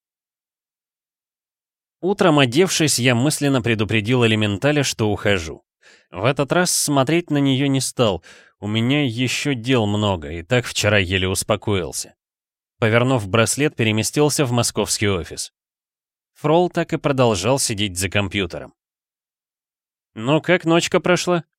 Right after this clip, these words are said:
поинтересовался я, здороваясь. «Бурно», — парень хмыкнул. «Они замучили своими звонками Макса. Полиция все дома в округе обшерстила, искала, откуда стрелок свои стрелы пускал».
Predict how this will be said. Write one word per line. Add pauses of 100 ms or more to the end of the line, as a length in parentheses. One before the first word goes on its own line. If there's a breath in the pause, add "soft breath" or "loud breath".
(500)
поинтересовался
я,
здороваясь. (1080)
«Бурно», — (800)
парень
хмыкнул. (520)
«Они
замучили
своими
звонками
Макса. (380)
Полиция
все
дома
в
округе
обшерстила,
искала,
откуда
стрелок
свои
стрелы
пускал».